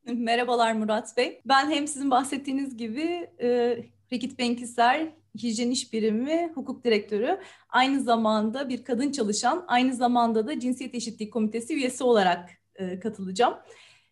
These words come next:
Bugünkü bizim mottomuz aslında her ne kadar sekiz Mart çerçevesinde kadınlar hakkında konuşacak olsak da bugünkü mottomuz aslında "Bugünün dünden farkı yok" üzerine olacak. Bugünün dünden farkı yok diyoruz. Çünkü biz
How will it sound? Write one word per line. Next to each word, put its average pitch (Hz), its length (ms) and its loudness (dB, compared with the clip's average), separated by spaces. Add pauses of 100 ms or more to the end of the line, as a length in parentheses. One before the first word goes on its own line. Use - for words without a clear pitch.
(300)
Bugünkü 320 400 0
bizim 320 200 -2
mottomuz 320 680 0
aslında 247 380 0
her 262 160 2
ne 277 100 -2
kadar 262 240 2
sekiz 269 360 -8
Mart 254 420 -2
çerçevesinde 240 760 -2
kadınlar 240 380 2
hakkında 240 340 -2
konuşacak 247 480 -2
olsak 277 480 0
da 339 260 2
bugünkü 262 240 -4
mottomuz 254 380 -2
aslında 254 380 0
"Bugünün 262 300 -2
dünden 254 260 2
farkı 247 360 2
yok" - 180 -2
üzerine 185 320 0
olacak. 180 480 -2 (500)
Bugünün 269 380 -2
dünden 285 260 0
farkı 269 360 0
yok 311 260 -4
diyoruz. 240 500 0
Çünkü 262 340 -6
biz 320 300 -6